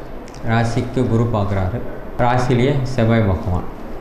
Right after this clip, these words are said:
பாக்கியாதிபதியாக இருந்து அமர்ந்திருக்கிறார், தனஸ்தானாதிபதியாக இருந்தும் அமர்ந்திருக்கிறார். அதனால்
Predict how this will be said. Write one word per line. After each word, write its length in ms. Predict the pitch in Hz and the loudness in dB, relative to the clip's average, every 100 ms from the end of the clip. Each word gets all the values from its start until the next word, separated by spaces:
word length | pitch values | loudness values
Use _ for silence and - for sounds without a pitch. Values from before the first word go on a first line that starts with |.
| 104 | 0
பாக்கியாதிபதியாக 1040 | 101 107 - 127 127 123 123 113 113 110 110 | 2 2 2 2 4 4 2 4 4 4 2
இருந்து 420 | 113 113 131 139 | 0 0 0 0
அமர்ந்திருக்கிறார், 920 | 135 113 104 104 98 - - 90 85 - 92 | 0 0 0 -2 -4 -6 -6 -4 -4 -4 -4
தனஸ்தானாதிபதியாக 880 | 95 95 98 95 98 98 95 92 | -2 -2 -2 -2 -2 0 0 -2
இருந்தும் 300 | 92 92 127 143 | -2 -2 -2 -2
அமர்ந்திருக்கிறார். 680 | 127 101 101 92 92 85 - - - - - - - - - - - | 0 0 0 0 -2 -2 -4 -8 -8 -10 -8 -8 -8 -6 -6 -4 -2
அதனால் 600 | 123 123 123 117 113 101 | 0 2 4 4 2 2